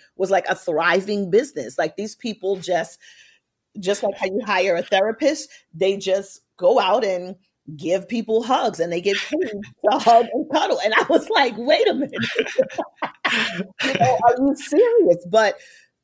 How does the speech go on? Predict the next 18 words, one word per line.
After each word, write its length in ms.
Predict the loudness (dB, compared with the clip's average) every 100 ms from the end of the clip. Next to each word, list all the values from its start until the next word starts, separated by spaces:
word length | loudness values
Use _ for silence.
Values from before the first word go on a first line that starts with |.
| _ _ 0
it, 140 | 2
it 120 | 2 4
was 140 | 4
a 120 | 2 0
thriving 760 | 0 2 2 0 -2 -2 0
business, 500 | 0 0 0 -2 -2 -2
a 80 |
multi-million 1000 | -2 0 2 2 0 0 0 -2 -2 -2
dollar 300 | 0 0 -2
business 640 | -2 -2 -2 -2 -2 -2 -4
where 440 | 0 2 2 0 _ _ _ _ _ -2
just 260 | 2 2
like 160 | 2 0
how 240 | 0 -2 0
Uber 300 | 2 2 2
is 180 | 2 2
running, 400 | 0 0 -2 -6 -10 -8
it, 140 | -4